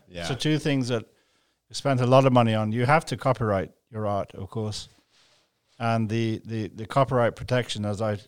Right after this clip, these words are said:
Speaker 2: I say to every young and upcoming artist, if you're going to sell these or make these available to the public, spend that money on protecting your I P, um, because it is your intellectual property, because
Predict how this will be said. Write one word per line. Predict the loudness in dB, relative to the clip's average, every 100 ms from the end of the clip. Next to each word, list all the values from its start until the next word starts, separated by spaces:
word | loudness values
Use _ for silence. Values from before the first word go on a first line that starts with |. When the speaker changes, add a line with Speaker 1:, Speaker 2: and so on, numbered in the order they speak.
| -12
Speaker 2:
I | -8
say | -4 -4
to | -4 -2
every | 0 0 -2 -6 -12
young | -4 -2 0
and | -2
upcoming | -6 _ -8 -6 -4
artist, | -6 -6 -8 -10
if | -10
you're | -6
going | -6 -4
to |
sell | -2 -2 -2
these | -2 -6
or | -6
make | -6 -8
these | -14
available | -12 -8 -8 -8
to | -10
the | -12
public, | -8 -8 -6 -10 _ _ _ _ _
spend | -16 2 2 4
that | 2 2
money | -2 -2 -2 -6
on | -8 -8
protecting | -8 -4 -4 -4 -8
your | -6 -4 -4 -6 -8
I | -8 -6
P, | -6 -6 -8 _ _ _ _ _ _
um, | -8 -8 -8
because | -10 -6 -4 -4
it | -4
is | -6
your | -4 -4
intellectual | -4 -4 -6 -6 -10
property, | -6 -6 -6 -8 -8
because | -12 -4 -2 -2 -4